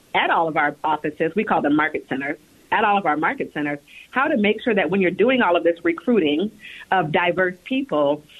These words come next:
that they actually feel like they belong there. That's been my experience with my office at Keller Williams in Uptown in Minneapolis. And, uh, my, my role, my goal is to make sure that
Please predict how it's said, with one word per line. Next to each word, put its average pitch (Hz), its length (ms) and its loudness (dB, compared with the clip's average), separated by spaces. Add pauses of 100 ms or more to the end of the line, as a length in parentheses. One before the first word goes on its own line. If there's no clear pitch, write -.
(160)
that 196 400 0
they 185 280 2
actually 175 760 0 (380)
feel 294 300 4
like 143 540 0
they 165 380 0 (200)
belong 185 540 2
there. 143 300 -4 (260)
That's 214 280 -2
been 196 200 2
my 156 180 2
experience 226 720 -2
with 160 200 -2
my 160 200 2
office 180 380 0 (140)
at 170 180 0
Keller 170 220 2
Williams 170 360 4
in 151 120 0
Uptown 196 460 0
in 165 100 2
Minneapolis. 160 580 2 (540)
And, 175 240 2
uh, 160 360 2
my, 175 400 2
my 165 220 0
role, 175 360 0
my 170 120 0
goal 180 380 0
is 170 180 2
to 180 60 -4
make 170 220 0
sure 165 180 0
that 156 200 0